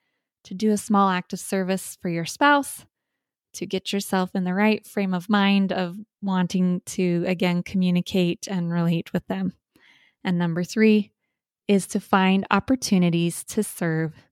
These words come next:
together. Use all those great experiences and feelings and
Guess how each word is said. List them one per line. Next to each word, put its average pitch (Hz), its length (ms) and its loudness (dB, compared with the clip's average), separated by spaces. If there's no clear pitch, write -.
together. 170 560 0
Use 185 500 2
all 185 440 2
those 175 240 -6
great 190 720 0
experiences 226 1080 0
and 175 260 -14
feelings 220 720 0
and 170 260 -10